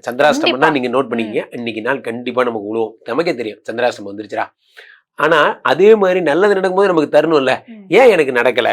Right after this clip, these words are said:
Speaker 1: விருச்சிக-, அத ரிஷபராசிக்காரர்களுக்கெல்லாம் ஒரு பெரிய கேள்வி என்னன்னா, ரெண்டாம் இடத்துல குரு வந்தாரு சார், பணம் தரணும்ல சார், நியாயம்னு ஒண்ணு இருக்கா இல்லையா? அது ஏன் அவன் செய்யல என்றால் அவர் வக்கரமா இருந்தார். இந்த வருடம் ஜூன் மாதத்துக்கு அப்புறம்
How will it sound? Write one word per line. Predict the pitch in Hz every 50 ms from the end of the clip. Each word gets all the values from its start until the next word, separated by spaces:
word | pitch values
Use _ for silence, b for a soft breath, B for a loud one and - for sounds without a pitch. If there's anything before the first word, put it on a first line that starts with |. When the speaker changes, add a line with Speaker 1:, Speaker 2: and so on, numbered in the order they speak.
| 98 - _ _ _ -
Speaker 1:
விருச்சிக-, | 127 131 131 180 170 165 151
அத | 143 151 131 147 156 143 127 117
ரிஷபராசிக்காரர்களுக்கெல்லாம் | 117 123 - 156 147 151 147 139 - - 110 - 117 107 107 107 101 95 120 139 147 135
ஒரு | 127 113 110 104
பெரிய | - - 127 143 151 143 123
கேள்வி | - 131 135 131 127 127
என்னன்னா, | 117 107 107 139 214 233 B B B B B B B B
ரெண்டாம் | 110 110 120 147 170 180 165
இடத்துல | 147 139 135 131
குரு | 117 113 131 143 131 120
வந்தாரு | 117 123 127 117
சார், | 104 - 98 - _
பணம் | - 139 165 185 175
தரணும்ல | 151 147 151 156 147 127
சார், | 110 - 104 104
நியாயம்னு | 107 117 135 175 208 220 220 214 196
ஒண்ணு | 160 147
இருக்கா | 139 131 127
இல்லையா? | 131 120 107 107 113 110 - _ B B B B B B B B -
அது | - 147 147 143
ஏன் | 139 165
அவன் | 190 185 151 135 -
செய்யல | 131 123 123 117 101 - _ _
என்றால் | - - 113 110 143 165 170
அவர் | 143 131 120
வக்கரமா | 117 117 113 120 - 165 160 151 151 147
இருந்தார். | 123 104 101 - - _ _ _ _ _ _ _ _ B B B B B B B
இந்த | - 143 165 175 180
வருடம் | 160 151 156 165 175 180 175 165 151 135
ஜூன் | 120 120 143 170 175 170
மாதத்துக்கு | 151 139 135 120 113 110 - - -
அப்புறம் | - - 107 98 107 117